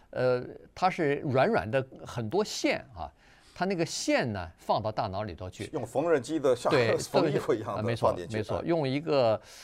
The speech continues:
Speaker 1: 呃，机器人儿哈，非常小的这个机器人儿一样，给把这个线缝到你的那个大脑里头去。然后每一个大脑，每一条线上头呢，差不多有二十来个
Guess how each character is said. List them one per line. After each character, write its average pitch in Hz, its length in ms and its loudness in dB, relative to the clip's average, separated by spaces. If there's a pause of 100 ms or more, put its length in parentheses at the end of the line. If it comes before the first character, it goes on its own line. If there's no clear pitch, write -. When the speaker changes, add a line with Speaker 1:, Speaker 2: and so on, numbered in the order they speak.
(140)
Speaker 1:
呃， 104 180 -2
机 208 160 -4
器 185 140 -2
人 101 140 -2
儿 127 120 -2
哈， 110 100 -6
非 226 200 -10
常 202 180 -2
小 104 240 0
的 123 140 -2
这 131 160 -4
个 113 120 -2
机 151 160 -8
器 135 140 -6
人 95 140 -2
儿 120 80 -2
一 120 80 -2
样， 104 200 -4 (280)
给 110 140 -4
把 87 200 -6
这 135 120 -10
个 107 200 -4
线 113 300 -6
缝 113 240 -6
到 120 260 0
你 - 220 -10
的 95 120 -12
那 110 80 -8
个 104 80 -10
大 - 180 -8
脑 92 160 -6
里 - 140 -12
头 - 160 -14
去。 - 300 -10 (480)
然 131 140 2
后 165 80 0
每 113 220 -2
一 113 140 -4
个 190 100 2
大 170 160 2
脑， 107 220 -4
每 123 220 -2
一 160 100 0
条 127 200 -2
线 170 240 -6
上 113 140 -4
头 107 140 -6
呢， 92 180 -8 (340)
差 - 140 0
不 - 80 -2
多 143 120 0
有 120 100 0
二 - 160 4
十 117 140 -8
来 95 140 0
个 127 380 -2